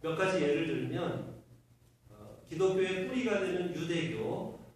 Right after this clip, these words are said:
예수님과 비슷한 시대를 살았던 당시 유대교를 대표했던 랍비 힐렐이라는 사람이 있습니다. 이 사람은,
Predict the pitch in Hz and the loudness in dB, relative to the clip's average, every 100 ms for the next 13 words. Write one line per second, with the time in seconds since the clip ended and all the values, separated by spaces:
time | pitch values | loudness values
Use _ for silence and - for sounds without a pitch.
0 | - _ 147 190 - 208 202 202 - - | -20 _ 0 2 2 2 2 2 -4 -6
1 | 214 - 202 - 180 170 175 170 165 151 | -6 -2 -2 -2 -2 -2 -2 -4 -4 -6
2 | - 190 - - - 147 160 165 151 143 | -6 -4 -2 -2 -6 -6 -6 -4 -6 -2
3 | 170 170 160 160 160 135 131 143 131 127 | 0 2 2 0 -2 -2 -2 -2 -2 -4
4 | - 131 - 214 - - - - 120 127 | -2 0 0 0 -4 -10 -16 -8 -4 -2
5 | - 147 147 143 - 233 233 214 196 151 | -2 -4 -4 -4 -4 -2 0 2 2 0
6 | 127 127 123 123 120 113 127 151 - 107 | -2 -2 -2 -2 -4 -6 -4 -4 -4 -6
7 | 104 - - - - - - 165 175 170 | -10 -12 -16 -20 -20 -20 -10 -4 0 2
8 | 160 - 120 - - - | 2 2 2 0 -2 -6